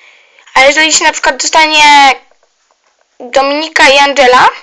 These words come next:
bo mogą się dostać jedna osoba lub dwie, to wtedy,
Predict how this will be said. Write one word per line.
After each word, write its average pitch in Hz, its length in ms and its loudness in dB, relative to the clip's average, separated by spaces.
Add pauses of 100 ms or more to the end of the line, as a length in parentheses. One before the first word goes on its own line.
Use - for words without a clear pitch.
(600)
bo 240 80 -6
mogą 262 300 -2
się 269 220 0
dostać 262 440 -2
jedna 277 280 0
osoba 269 260 -2
lub 247 160 -2
dwie, 240 340 -4 (760)
to 294 100 -6
wtedy, 320 360 -4